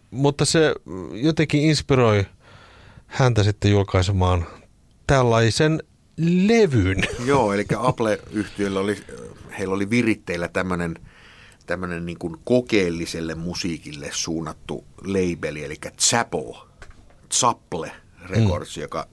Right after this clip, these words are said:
Speaker 2: lopulta julkaisi oikeastaan vaan kaksi levyä. Se toinen oli tämä Harrisonin Electronic Sound ja toinen oli, ö, tota, Lennon ja Yoko Onon Unfinished Music Number Two. Ja,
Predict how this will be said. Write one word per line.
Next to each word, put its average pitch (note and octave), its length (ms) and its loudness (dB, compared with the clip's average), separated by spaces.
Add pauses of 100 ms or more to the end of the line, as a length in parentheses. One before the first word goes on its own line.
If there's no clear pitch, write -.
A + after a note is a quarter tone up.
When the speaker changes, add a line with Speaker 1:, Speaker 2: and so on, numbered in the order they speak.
(220)
Speaker 2:
lopulta E2 380 -8
julkaisi E2 440 -8
oikeastaan D#2 520 -10
vaan D2 180 -8
kaksi - 360 -8
levyä. B1+ 340 -12 (760)
Se - 180 -14
toinen D#2 280 0
oli D2+ 140 -6
tämä D#2 240 -8
Harrisonin D#2 520 -6
Electronic D2+ 480 -8
Sound D#2 400 -2
ja C#2 100 -10
toinen D2+ 300 -6
oli, D2 360 -8
ö, - 40 -18 (880)
tota, - 500 -12 (600)
Lennon D#3+ 320 -8
ja D3+ 120 -8
Yoko D#3+ 440 -4
Onon E3 360 -4 (300)
Unfinished E2+ 680 -6
Music D#2 240 -8 (340)
Number E2 240 -8 (100)
Two. F2 260 0 (1000)
Ja, F2+ 200 -4